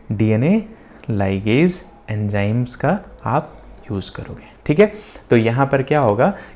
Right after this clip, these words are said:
कि ये डीएनए एक दूसरे के साथ क्या हो जाएंगे? Attach हो जाएंगे। किसके through हुआ? तो डीएनए by डीएनए ligase की help से हुआ।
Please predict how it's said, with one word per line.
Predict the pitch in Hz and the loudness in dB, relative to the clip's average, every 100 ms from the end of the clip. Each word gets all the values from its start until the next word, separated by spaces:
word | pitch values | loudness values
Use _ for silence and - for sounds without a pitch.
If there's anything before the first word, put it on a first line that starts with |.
| - | -2
कि | |
ये | 123 127 | 2 2
डीएनए | 123 117 135 | 2 2 0
एक | - 120 | 0 0
दूसरे | 117 113 135 | -2 0 -2
के | 131 | 0
साथ | 131 131 | 0 0
क्या | - 151 | 2 2
हो | 123 | 2
जाएंगे? | 104 104 180 - - - - - - - - - - - - - - - 117 | 0 -2 -2 -6 -20 -20 -20 -20 -20 -20 -20 -20 -20 -20 -20 -20 -20 -8 -6
Attach | 113 101 98 - | -4 -4 -4 -6
हो | |
जाएंगे। | - 90 - - - - | -8 -10 -14 -16 -20 -4
किसके | 131 - 175 | -4 2 0
through | - 175 156 | 4 2 4
हुआ? | 180 247 - - - | 2 0 -10 -12 -4
तो | |
डीएनए | 113 107 113 120 220 240 - - - 120 | -2 2 2 2 2 0 -8 -20 -12 -4
by | 101 110 196 226 - - - - | 0 2 0 -2 -10 -20 -14 -6
डीएनए | 104 104 104 160 233 - - - - - - - - - - - - - - - - - - - - - _ - - - - - 110 | 0 2 2 0 -2 -8 -20 -20 -20 -20 -20 -20 -20 -20 -20 -20 -20 -20 -20 -20 -20 -20 -20 -20 -20 -20 _ -20 -20 -20 -20 -8 -2
ligase | 101 98 110 120 135 | 0 0 2 2 0
की | - 180 226 - | -2 -4 -4 -8
help | 110 98 | -6 -6
से | - 95 | -8 -12
हुआ। | 92 | -12